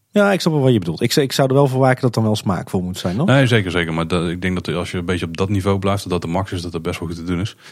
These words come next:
Speaker 1: Ja.
Speaker 2: Eh, en dat het ook best bij de Efteling past en dat het inderdaad best mensen kan trekken. Zeker als je nog wat entertainment extra hebt. En dan bedoel ik dus niet alleen maar,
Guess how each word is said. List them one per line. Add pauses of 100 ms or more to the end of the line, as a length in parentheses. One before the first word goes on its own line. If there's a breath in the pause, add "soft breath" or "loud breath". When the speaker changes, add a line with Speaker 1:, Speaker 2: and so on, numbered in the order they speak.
Speaker 1:
Ja. (240 loud breath)
Speaker 2:
Eh,
en
dat
het
ook
best
bij
de
Efteling
past
en
dat
het
inderdaad
best
mensen
kan
trekken.
Zeker
als
je
nog
wat
entertainment
extra
hebt.
En
dan
bedoel
ik (100)
dus
niet
alleen
maar,